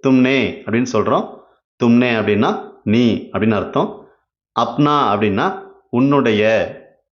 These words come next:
அப்படின்னு அர்த்தம். எங்கெல்லாம் நீ உன்னுடைய, நான் என்னுடைய, இந்த மாதிரிலாம் வரும்போது சப்ஜெக்டோட அப்னா, அப்னே, அப்னி இந்த மாதிரி சப்ஜெக்ட்க்கு ஏத்த மாதிரி மாறி இந்த அப்னா அப்படிங்கிறது யூஸ்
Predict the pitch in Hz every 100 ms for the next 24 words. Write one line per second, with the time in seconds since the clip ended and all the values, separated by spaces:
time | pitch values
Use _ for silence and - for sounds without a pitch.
0 | 98 127 117 - 87 - - _ _ _
1 | _ _ 117 135 156 165 165 196 - -
2 | - _ - 139 202 214 - 139 156 147
3 | 131 127 117 85 - - _ _ _ _
4 | 117 127 170 165 123 131 143 131 123 107
5 | 131 156 160 160 165 127 127 127 107 107
6 | 190 - - _ _ - 131 131 170 -
7 | 110 156 156 - - 117 117 135 135 120
8 | 87 - - _ _ _ _ _ _ -
9 | 120 123 123 131 110 - 117 117 131 123
10 | 98 - 131 143 131 123 160 - 120 151
11 | 156 - 123 127 110 120 139 110 113 120
12 | 160 - - _ - 107 107 117 - 139
13 | 139 110 117 107 98 151 - 123